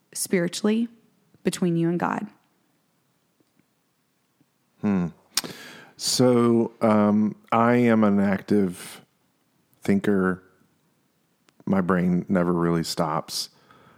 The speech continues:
Speaker 2: Um, silence is hard for me. So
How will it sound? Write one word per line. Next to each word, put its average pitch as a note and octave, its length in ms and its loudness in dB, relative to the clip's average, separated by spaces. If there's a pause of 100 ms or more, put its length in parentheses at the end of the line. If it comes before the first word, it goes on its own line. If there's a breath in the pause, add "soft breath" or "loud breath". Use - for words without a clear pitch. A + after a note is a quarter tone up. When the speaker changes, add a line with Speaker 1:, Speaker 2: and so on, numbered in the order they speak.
(180 soft breath)
Speaker 2:
Um, D#2+ 520 -4 (140)
silence - 800 -2
is F2 160 -6
hard E2+ 560 -6
for - 180 -8
me. - 440 -8 (840 soft breath)
So G#2 420 4